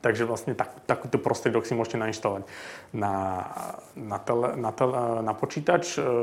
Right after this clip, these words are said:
ja spomeniem, je to napríklad antivírus od spoločnosti Sophos,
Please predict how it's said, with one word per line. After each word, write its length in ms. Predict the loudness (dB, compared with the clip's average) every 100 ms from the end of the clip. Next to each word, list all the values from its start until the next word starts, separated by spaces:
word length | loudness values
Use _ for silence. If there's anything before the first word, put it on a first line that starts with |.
| 4 4 2 0
ja 160 | 2
spomeniem, 720 | 2 0 2 2 2 0 0 -2 -4 -16 -20 _ -4
je 80 | -2
to 160 | 0 0
napríklad 480 | 0 -2 2 2
antivírus 880 | 2 0 -2 0 2 0 -4 -10 -8
od 240 | -4 -4 -6
spoločnosti 560 | -14 -4 -4 -2 -4 -4
Sophos, 480 | -4 -2 -4 -6